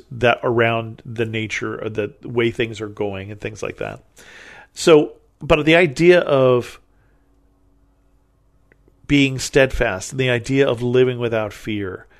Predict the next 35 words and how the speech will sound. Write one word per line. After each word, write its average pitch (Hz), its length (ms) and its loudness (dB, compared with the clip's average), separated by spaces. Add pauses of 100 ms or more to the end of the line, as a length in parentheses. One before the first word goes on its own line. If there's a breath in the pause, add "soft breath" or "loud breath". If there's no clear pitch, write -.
(200 soft breath)
and 123 80 -8
the 123 80 2
idea 120 260 0
of 110 80 -4
trusting - 460 -4
in 110 60 -12
the 110 80 -12
Lord 107 340 -10 (140)
is 110 340 -10 (880)
encouraging. 120 800 -4
That's, 127 280 -4 (320 loud breath)
that's 151 220 0
how - 180 0
I 139 120 2
want 113 220 -2
to 104 60 -10
live. - 420 -16 (800 soft breath)
They 139 60 8
have 135 100 4
freely 156 320 4
scattered 165 580 0
their 143 140 4
gifts 127 320 -2
to - 100 -10
the 123 120 -4
poor. 107 400 -2
Their 107 160 -2
righteousness 117 640 -4
endures 110 340 -8
forever. 104 340 -6 (300 loud breath)
Again, 185 340 2
we've 160 180 -2
got 131 180 0
that 127 160 -2
generosity, 117 840 -6